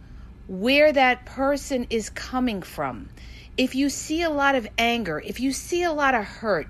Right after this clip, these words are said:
if you see a lot of bitterness, then you know that this person has been through something, okay? Not that it's your problem to try to fix them,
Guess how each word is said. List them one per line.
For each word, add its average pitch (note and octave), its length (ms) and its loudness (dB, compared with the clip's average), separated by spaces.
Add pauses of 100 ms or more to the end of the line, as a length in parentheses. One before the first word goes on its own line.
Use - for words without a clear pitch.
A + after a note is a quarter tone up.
if C4 160 -4
you D#4 100 -2
see F4+ 320 -2
a F4 100 2
lot D4+ 260 4
of A3+ 200 -2
bitterness, G#3 800 -2 (640)
then D4 220 6
you D#4+ 180 2
know D#4+ 640 4 (320)
that C#4 180 4
this F#4 180 4
person F4 440 -2
has C4+ 140 0
been E4+ 300 0
through E3 260 -4
something, - 680 -8 (160)
okay? C4 580 2 (340)
Not G4+ 300 6
that F#4+ 140 6
it's D#4 200 0
your D#4+ 400 6
problem C#4+ 720 4
to G3+ 140 0
try B3+ 280 2
to F#3 140 2
fix - 600 -2
them, C#3+ 500 -6